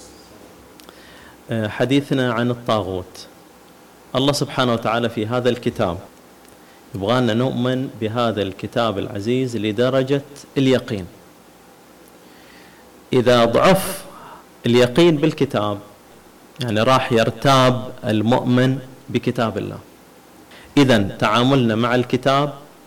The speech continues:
مو مجرد تصديق، المطلوب إن إحنا نصل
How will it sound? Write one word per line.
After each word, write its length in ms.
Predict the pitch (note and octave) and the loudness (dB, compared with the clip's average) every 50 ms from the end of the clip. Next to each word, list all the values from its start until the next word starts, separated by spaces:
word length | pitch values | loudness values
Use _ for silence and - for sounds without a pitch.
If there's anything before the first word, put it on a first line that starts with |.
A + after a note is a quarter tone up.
| - - - - - - - | -20 -20 -20 -20 -20 -14 -6
مو 240 | A#2 A#2+ C3+ C#3+ D3+ | -2 2 4 4 4
مجرد 560 | D3+ D3 C3+ B2 A#2+ C3 C3+ C3 C3 C#3 C#3 C#3 - | 4 4 2 4 4 4 4 4 2 0 0 2 2
تصديق، 680 | - B2+ - - A#2 A#2+ A#2 G2 - - A#2+ - - - - - - - - - - - - - - - - - | 2 2 2 2 2 2 2 2 0 -4 -10 -12 -12 -12 -16 -20 -20 -20 -20 -20 -20 -20 -20 -20 -20 -14 -4 -2
المطلوب 480 | A#2+ A2+ A#2+ B2 A#2+ B2 D3 D3+ C3+ B2 | 0 2 2 0 0 2 2 2 2 2
إن 160 | B2 B2 B2 | 2 0 0
إحنا 480 | C3 C#3 C#3 - - D3+ D#3 D#3+ E3+ E3 - - - - - - - - - - | 0 -2 -4 -4 -2 0 0 0 -2 -4 -8 -16 -20 -20 -20 -20 -20 -16 -8 -2
نصل 480 | B2 C#3 D3+ - - E3+ E3 E3+ E3+ | 0 0 0 2 2 2 2 2 2